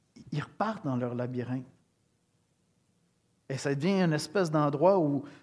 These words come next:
finalement, c'est la seule place où ils se retrouvent, c'est dans leur labyrinthe. Ils ne sont pas capables d'en sortir. Le problème, c'est que lorsqu'on agit de manière fonctionnelle comme un athée, on finit par se prendre au jeu. Et donc, lorsque je dénote, lorsque j'observe dans mon cœur des comportements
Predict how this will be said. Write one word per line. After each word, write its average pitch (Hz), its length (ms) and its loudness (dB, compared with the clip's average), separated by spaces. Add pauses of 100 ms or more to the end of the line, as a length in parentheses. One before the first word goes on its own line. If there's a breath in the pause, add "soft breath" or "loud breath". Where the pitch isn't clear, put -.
(120)
finalement, 160 420 4
c'est 185 140 2
la 143 120 4
seule 160 240 2
place 196 280 2
où 170 80 -2
ils 147 60 -2
se - 140 -6
retrouvent, 175 340 -2
c'est 156 120 -2
dans 139 140 2
leur 135 200 2
labyrinthe. 135 440 -4
Ils 143 40 -6
ne - 40 -10
sont 123 100 -8
pas 131 100 -10
capables 143 280 -10
d'en 139 100 -6
sortir. 127 380 -14
Le - 1500 -20
problème, 160 460 2
c'est - 160 -6
que 131 120 -6
lorsqu'on 135 640 0
agit 127 480 -4 (760)
de 123 80 -4
manière 127 340 0
fonctionnelle 143 720 -2
comme 123 200 -2
un 113 100 -2
athée, 147 360 -6 (600 soft breath)
on 143 140 -2
finit 165 540 0
par 131 180 -4
se - 140 -6
prendre 123 480 -4
au 117 80 -4
jeu. 127 200 -12 (1400)
Et 117 40 -8
donc, 156 180 2
lorsque 180 320 2
je 135 140 -2
dénote, 147 640 0
lorsque 131 240 -6
j'observe 175 480 -4
dans 135 160 -2
mon 120 160 -2
cœur 160 400 -4
des 135 80 -6
comportements 131 720 -4